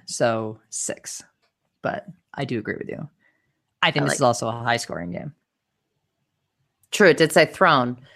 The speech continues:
Speaker 2: You're right. So maybe you're right. Maybe it's more like five or six, right? But I think this can be a very high-scoring game. Um,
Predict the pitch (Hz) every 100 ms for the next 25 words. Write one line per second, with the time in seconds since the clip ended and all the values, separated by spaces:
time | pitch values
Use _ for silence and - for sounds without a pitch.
0 | _ - 147 151 139 - - 147 139 135
1 | 135 131 127 131 - 135 131 139 123 -
2 | 135 127 127 135 - 127 - - - 139
3 | 123 - 139 135 - 139 - - 131 -
4 | 127 127 - 113 113 - - - - 143
5 | - - - - 208 196